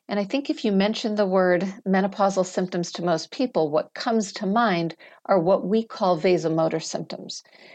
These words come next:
So those are hot flashes, right, which women will often describe as an intense sensation of warmth,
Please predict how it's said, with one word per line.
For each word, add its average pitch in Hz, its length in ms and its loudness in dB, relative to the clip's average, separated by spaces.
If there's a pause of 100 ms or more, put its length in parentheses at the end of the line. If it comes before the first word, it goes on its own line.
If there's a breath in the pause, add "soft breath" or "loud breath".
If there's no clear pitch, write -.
(200 loud breath)
So - 160 0
those 226 380 4
are 165 460 0
hot 226 240 -2
flashes, 240 680 0 (440 loud breath)
right, 254 160 -4
which 208 400 0
women 240 360 4
will 190 140 6
often 208 300 4
describe 202 540 4
as 180 140 0
an 190 100 4
intense 185 560 0
sensation 196 680 0
of 180 180 -4
warmth, 202 480 0